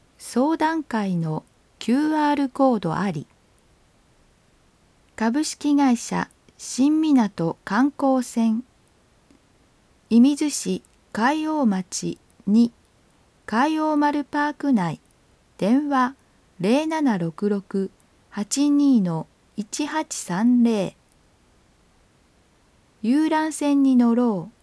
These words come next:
う。遊覧船ご利用のご案内。お一人様からお気軽に乗船できます。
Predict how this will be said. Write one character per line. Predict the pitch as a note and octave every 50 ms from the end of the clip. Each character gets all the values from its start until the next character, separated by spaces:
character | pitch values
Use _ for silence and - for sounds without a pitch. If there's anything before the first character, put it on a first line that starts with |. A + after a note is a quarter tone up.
| _ _ _ _ _ _ _ _ _ _ _ _ _ _ _ _ _ _ -
う。 | G#3
遊 | B3 D4 D#4 D#4
覧 | D#4 D#4 D#4 D#4
船 | - - C#4+ D4 D4 C4+
ご | A3+ G#3 G#3
利 | G#3+ A#3+ C4
用 | C#4 C#4+ C#4+ C#4+
の | C#4 C4+ C4
ご | A#3 - F3 F3+
案 | G3+ B3 C#4 D4 C#4
内。 | C4 B3 A#3 A#3 A3+ C4 - _ _ _ _ _ _ _ _ _ _ _ _ _ _ _ _
お | - G#3+
一 | G#3 - - - C#4+ D4
人 | D4+ C#4+
様 | - D4 C#4 C4+ C4+ C4
か | B3+ B3 A#3
ら | A3+ A3+ A3 - - _ _ _ _ -
お | F#3+ F#3+
気 | - - C#4 C#4+
軽 | D4 D4 D4 D4 C#4+
に | C#4+ C#4 C4 G3
乗 | - F#3 F#3 A3+ C4
船 | - - C#4 C4+ C4+ C4
で | B3 A#3+
き | A#3 - A3+ A3+
ま | G#3+ G#3+ G#3+ G#3+
す。 | - - -